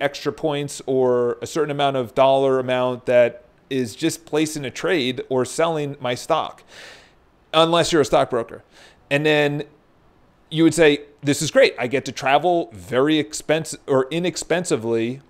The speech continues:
inexpensively, very, very cheaply, or less cheap, less expensive,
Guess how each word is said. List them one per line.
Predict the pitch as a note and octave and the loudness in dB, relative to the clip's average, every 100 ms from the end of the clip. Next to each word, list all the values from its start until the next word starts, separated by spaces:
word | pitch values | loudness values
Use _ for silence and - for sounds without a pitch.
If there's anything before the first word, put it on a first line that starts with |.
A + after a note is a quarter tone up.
| _ A#2+ | _ -12
inexpensively, | B2+ - A2 A2+ D3+ F3 F3+ - _ _ _ _ _ _ | -12 -12 -14 -12 -8 -8 -8 -14 _ _ _ _ _ _
very, | D3 E3 - | 2 2 0
very | B2 E3+ F3+ | 0 0 0
cheaply, | - F3+ F3 G#2 B2+ C#3 _ _ _ _ _ _ - - | -4 -10 -10 -10 -10 -12 _ _ _ _ _ _ -20 -4
or | C#3 | 0
less | D3+ D#3+ - | 2 2 -2
cheap, | D3+ D#3 D#3 | -6 -6 -4
less | B2+ C3+ | -6 -6
expensive, | C3+ - B2+ A#2+ B2+ B2 C3 | -8 -8 -8 -8 -4 -6 -6